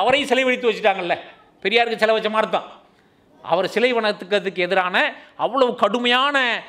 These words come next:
நிலைப்பாட்டை எடுத்தார் என்று திருக்குர்ஆன் சொல்கிறது. அவருக்கும் செஞ்சு வச்சுட்டாங்க, அதை தூக்கி போட்டாரு. அதனால நபிகள் நாயகம் தான் முதல்ல சிலை வணக்கத்தை ஒழிச்சாருன்னு சொல்ல இயலாது. இப்ராஹிமே இருந்தார், அதற்கு முன்னால் இருந்தாங்க. இந்த உலகத்தில் தோன்றிய இறை தூதர்கள் எல்லாருமே இப்ராஹிம்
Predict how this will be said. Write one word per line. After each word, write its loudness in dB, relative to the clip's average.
நிலைப்பாட்டை 2
எடுத்தார் 0
என்று -6
திருக்குர்ஆன் 0
சொல்கிறது. -4
அவருக்கும் 0
செஞ்சு -2
வச்சுட்டாங்க, -6
அதை 2
தூக்கி -6
போட்டாரு. -2
அதனால 0
நபிகள் 0
நாயகம் 0
தான் 0
முதல்ல 0
சிலை 2
வணக்கத்தை -2
ஒழிச்சாருன்னு -2
சொல்ல -2
இயலாது. -6
இப்ராஹிமே -2
இருந்தார், -6
அதற்கு -2
முன்னால் 0
இருந்தாங்க. -8
இந்த -8
உலகத்தில் 0
தோன்றிய -4
இறை -2
தூதர்கள் -2
எல்லாருமே -2
இப்ராஹிம் 0